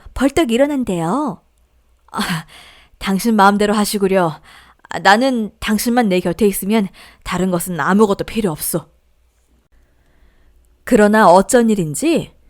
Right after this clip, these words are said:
논밭을 팔면서까지 해먹은 약값도 무색하게 김초 씨는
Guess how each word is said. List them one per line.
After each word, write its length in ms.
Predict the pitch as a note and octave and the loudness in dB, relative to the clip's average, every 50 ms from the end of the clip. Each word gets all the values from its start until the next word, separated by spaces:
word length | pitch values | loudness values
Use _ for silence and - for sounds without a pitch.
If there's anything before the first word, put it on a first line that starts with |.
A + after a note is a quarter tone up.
| _ _ _ _ _ | _ _ _ _ _
논밭을 640 | - A3+ A#3 B3 C#4 E4 E4 E4 E4 F4 F4+ F4+ F4 | 2 4 4 4 6 4 4 4 2 -2 -4 -4 -4
팔면서까지 920 | - - G#4+ G4+ G4+ G#4 G4+ F#4+ - E4+ D4+ - - C#4 C4 - B3+ C4 C#4 | -4 -4 -2 -2 0 0 0 -2 -2 -4 -4 -2 -2 -2 -2 0 -2 -2 -2
해먹은 540 | C4+ C#4+ A#3+ A#3+ A#3 A3+ A#3 A#3 A3+ A3+ G3 | 0 0 0 0 0 0 -2 -2 -2 -2 0
약값도 880 | D#3+ E3 F#3 _ - D#4+ E4 E4 _ _ - F#3+ D#3+ C#3 B2+ - F#3+ _ | -2 -2 -2 _ 0 0 0 -2 _ _ -4 -4 -2 -2 -4 -6 -10 _
무색하게 800 | - F3 F#3 - A3 G3+ - - G3+ E3 - F3+ G#3 A#3+ B3 - _ - - - - | -8 -8 -6 -4 -4 -6 -6 -6 -8 -6 -4 -4 -4 -4 -4 -8 _ -20 -20 -20 -12
김초 440 | - - G#3+ G#3 G#3+ G#3 - C4+ B3+ | -4 0 2 2 2 2 0 0 -2
씨는 540 | A#3+ - A3 F3+ D#3+ F#3 C4 B3 E3+ - | -2 -2 -4 -4 -2 -2 -4 -4 -4 -8